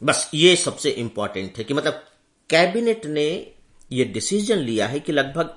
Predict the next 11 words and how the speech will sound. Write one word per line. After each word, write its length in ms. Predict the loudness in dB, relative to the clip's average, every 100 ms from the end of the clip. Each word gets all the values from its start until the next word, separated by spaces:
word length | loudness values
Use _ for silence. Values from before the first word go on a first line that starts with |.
| 0
एक 300 | 2 2 -2
दर्जन 460 | -2 -2 -2 -4
सार्वजनिक 720 | -4 -4 -2 -2 -2 -4 -4 -8
उपक्रम, 520 | -10 -10 -8 -6 -4
यानी 200 | -4 -6
कि 100 | -6
जो 100 | -6
public 360 | -2 -2 -2 -6
sector 360 | -6 -6 -6
unit 360 | -6 -8 -10 -10
हैं, 180 | -14